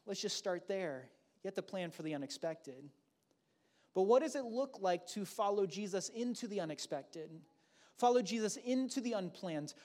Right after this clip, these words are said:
Follow Jesus in the moments that don't make sense, in the moments that didn't go as planned, the moments that didn't play out the way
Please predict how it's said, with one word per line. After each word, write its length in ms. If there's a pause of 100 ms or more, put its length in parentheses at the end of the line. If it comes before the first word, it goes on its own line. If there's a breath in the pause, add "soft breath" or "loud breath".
Follow 320
Jesus 540
in 160
the 80
moments 500
that 140
don't 180
make 200
sense, 460
in 60
the 60
moments 400
that 160
didn't 240
go 160
as 160
planned, 380
the 40
moments 300
that 220
didn't 180
play 220
out 200
the 80
way 160